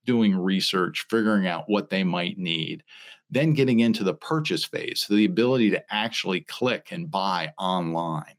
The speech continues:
and actually do a transaction. They can do that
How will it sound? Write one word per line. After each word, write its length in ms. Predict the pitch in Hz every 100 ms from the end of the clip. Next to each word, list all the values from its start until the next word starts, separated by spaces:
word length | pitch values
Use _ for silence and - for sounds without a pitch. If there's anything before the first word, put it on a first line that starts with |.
| _
and 120 | 90 92
actually 380 | 104 - 101
do 260 | 80 110 107
a 40 |
transaction. 840 | 98 92 85 82 82 160 - - - - - _ _ -
They 100 | 101
can 140 | 104
do 200 | 98 107
that 240 | 98 -